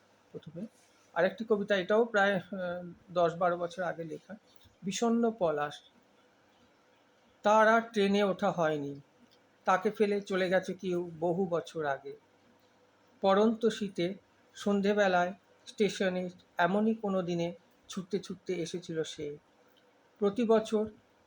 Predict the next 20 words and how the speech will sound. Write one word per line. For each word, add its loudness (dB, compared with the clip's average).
শিমুল, 2
পলাশ, 6
কৃষ্ণচূড়ার 0
সাজে -2
বসন্ত 2
দিন -2
যখন 0
রঙিন 0
মধুময়, -2
ছেলেটির -2
খোয়ানো 4
মন 0
হু -4
হু -2
করে 2
ওঠে। -2
কানে 4
তার 4
ট্রেনের 0
হুইসল -4